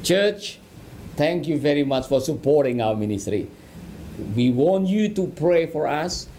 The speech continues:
because Indonesia is in harvest time. And our problem is still same. The harvest is plentiful,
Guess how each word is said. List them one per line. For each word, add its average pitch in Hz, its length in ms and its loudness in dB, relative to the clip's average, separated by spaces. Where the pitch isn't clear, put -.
because 143 460 0
Indonesia 190 1080 2
is 165 400 2
in 233 440 2
harvest 147 800 0
time. 127 460 -2
And 131 160 2
our 139 200 2
problem 208 500 2
is 202 160 0
still 196 240 -2
same. 135 420 -2
The 123 380 2
harvest 214 580 0
is 247 140 4
plentiful, 240 840 2